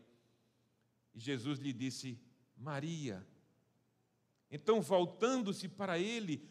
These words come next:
Maria exclamou em aramaico: "Rabone", que significa mestre. Jesus disse: "Não me segure, pois ainda não voltei para o Pai.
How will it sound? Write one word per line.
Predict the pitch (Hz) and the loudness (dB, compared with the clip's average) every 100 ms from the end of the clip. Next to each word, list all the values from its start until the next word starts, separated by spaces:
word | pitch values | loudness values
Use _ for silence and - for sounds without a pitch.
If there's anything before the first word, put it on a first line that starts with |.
| - | -2
Maria | 180 185 226 226 220 | 2 4 6 4 4
exclamou | 233 262 - 226 214 190 220 254 240 | 0 0 -2 0 2 6 6 6 4
em | 190 202 | 0 2
aramaico: | 190 180 202 208 202 | 2 2 2 2 0
"Rabone", | 160 196 135 185 240 220 165 127 - - - | 0 0 2 2 2 2 -2 -4 -8 -20 -14
que | |
significa | 139 190 185 156 185 185 | -10 -6 -6 -6 -6 -4
mestre. | 180 240 247 - - 123 95 - - _ _ _ _ _ _ _ _ _ _ _ _ _ _ _ _ | 0 2 0 -4 -6 -8 -8 -14 -20 _ _ _ _ _ _ _ _ _ _ _ _ _ _ _ _
Jesus | 147 147 131 143 | -4 -2 -2 -4
disse: | 120 151 - 127 - - - | -2 -2 -4 -8 -12 -20 -6
"Não | 160 | 0
me | 226 | 0
segure, | 220 220 165 139 101 - - - _ _ _ _ | 0 -4 -2 -2 -2 -6 -14 -20 _ _ _ _
pois | 131 117 | -4 -2
ainda | 143 160 | -2 -2
não | 160 160 | -2 -2
voltei | 139 156 156 156 | 0 -2 -2 -6
para | 151 127 | -4 -4
o | 120 | -4
Pai. | - 113 104 | -2 -2 -2